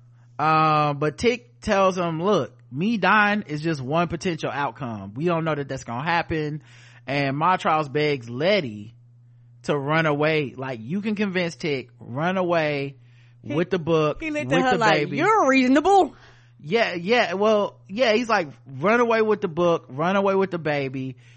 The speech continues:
Speaker 1: Y'all got that mark that protects, you know, you from magic. Like, you want," like, basically to do what, to do what Hannah did.
Speaker 2: Right,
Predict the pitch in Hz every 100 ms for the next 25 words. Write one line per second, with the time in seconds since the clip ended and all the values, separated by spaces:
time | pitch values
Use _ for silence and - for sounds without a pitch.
0 | - 113 160 190 196 185 175 165 156 165
1 | 165 156 127 - - 143 139 - 147 -
2 | 170 143 - - 151 156 139 127 127 139
3 | 160 143 139 156 160 147 131 135 117 143
4 | 143 156 135 - - - - - 190 208
5 | 240 302 262 233 175 160 196 175 147 -
6 | - - - 202 165 240 214 175 170 139
7 | 113 98 80 - - 143 147 160 185 175
8 | 175 165 156